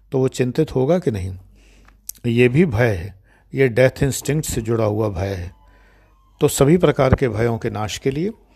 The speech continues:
इस श्लोक का आप पाठ कर सकते हैं थोड़ा सा।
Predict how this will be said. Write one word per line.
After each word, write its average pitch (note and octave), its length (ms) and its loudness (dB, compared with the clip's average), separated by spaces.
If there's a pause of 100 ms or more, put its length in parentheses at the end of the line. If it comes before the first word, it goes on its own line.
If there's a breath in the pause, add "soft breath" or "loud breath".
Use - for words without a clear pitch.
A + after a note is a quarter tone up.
(720 soft breath)
इस - 240 0
श्लोक B2+ 480 0
का A2 120 0
आप A#2 360 -4
पाठ A#2 220 4
कर A2 160 0
सकते - 380 -4
हैं D3 160 -2
थोड़ा C3 260 0
सा। E3 200 2